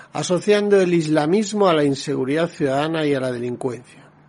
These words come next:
Es una interpretación falsa de la realidad que como único propósito tiene la de levantar la barrera del nacionalismo excluyente,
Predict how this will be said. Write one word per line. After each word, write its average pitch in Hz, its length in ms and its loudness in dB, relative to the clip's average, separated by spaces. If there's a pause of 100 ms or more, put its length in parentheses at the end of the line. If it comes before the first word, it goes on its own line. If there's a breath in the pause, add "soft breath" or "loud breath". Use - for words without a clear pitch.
(120)
Es - 140 -12
una 151 160 -2
interpretación 135 1300 -4
falsa 156 580 -2
de 127 120 -4
la 120 140 -6
realidad 131 560 -2 (680 loud breath)
que 160 120 -2
como 180 360 4
único 208 440 4
propósito 185 720 0
tiene 175 280 0
la 156 180 2
de 143 100 2
levantar 139 580 0
la 151 160 2
barrera 143 440 0
del 131 220 -2
nacionalismo 139 800 -2
excluyente, 180 1000 0